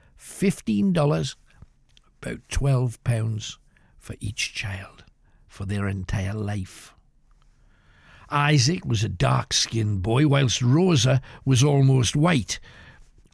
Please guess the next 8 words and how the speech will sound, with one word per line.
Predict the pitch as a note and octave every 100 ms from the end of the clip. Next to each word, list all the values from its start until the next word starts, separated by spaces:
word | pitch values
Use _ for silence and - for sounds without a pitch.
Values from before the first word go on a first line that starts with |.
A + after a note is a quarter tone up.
| -
almost | A#2 A2+ A2+ F#2
certainly | - D3+ D3+ F#2+ F2
fathered | B2+ A2+ G#2 F#2
by | F#2 G2
a | F#2
white | F2+ G#2 G#2 -
plantation | - G#2 G2 - C3+ C3 A2+ F#2
worker. | F2 E2+ - -